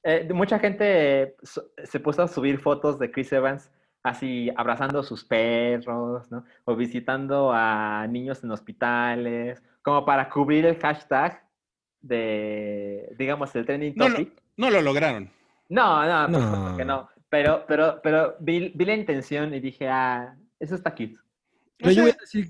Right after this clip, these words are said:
Speaker 3: yo puedo decir que ese, ese falo que se vio ahí sí llena un bote de Lala. <laughs>
Speaker 2: Un bote, pero como de leche Lala o de yogurt Lala.
Speaker 3: Mm, buena pregunta. No, como de esos de
Speaker 1: Mm.
Speaker 3: cartón.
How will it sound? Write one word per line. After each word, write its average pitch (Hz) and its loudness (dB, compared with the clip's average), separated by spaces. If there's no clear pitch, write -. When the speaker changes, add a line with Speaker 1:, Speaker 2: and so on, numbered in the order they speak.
Speaker 3:
yo 185 2
puedo 214 4
decir 190 -4
que 170 -2
ese, 131 -2
ese 113 -4
falo 117 -2
que 98 -6
se 107 -6
vio 113 -2
ahí 120 -2
sí 139 -6
llena 123 0
un 117 2
bote 107 -6
de 92 -6
Lala. 90 -12
<laughs> - -6
Speaker 2:
Un 175 -4
bote, 180 -2
pero 131 -6
como 110 -6
de 107 -10
leche 131 -8
Lala 165 -10
o 117 -12
de 98 -14
yogurt 120 -6
Lala. 110 -14
Speaker 3:
Mm, 104 -6
buena 110 -6
pregunta. 101 -8
No, 147 4
como 151 2
de 170 2
esos 165 0
de 113 0
Speaker 1:
Mm. 107 -6
Speaker 3:
cartón. 107 -2